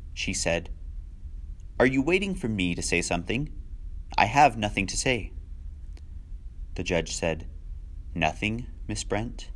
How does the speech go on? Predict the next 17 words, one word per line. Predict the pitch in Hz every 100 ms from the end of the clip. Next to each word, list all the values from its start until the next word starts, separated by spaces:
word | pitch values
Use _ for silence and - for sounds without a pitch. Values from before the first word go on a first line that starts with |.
| - - - - - - - - - - -
"Nothing." | 143 139 - 80 78 - - - - - - - - - - - - -
Her | 98
lips | 95 90 - -
closed | - 92 87 -
tightly. | - 82 80 82 - - - - - - - - - - - -
The | 92
judge | 101 87 82
stroked | - - 90 -
his | 87 -
face. | 85 80 - - - - - -
He | - 98
said | - 85
mildly, | 87 85 85 - 80 80 - - - - - - - - - -
"You | 95 85
reserve | 87 82 85 90 90
your | 87
defense?" | 85 - 85 101 - -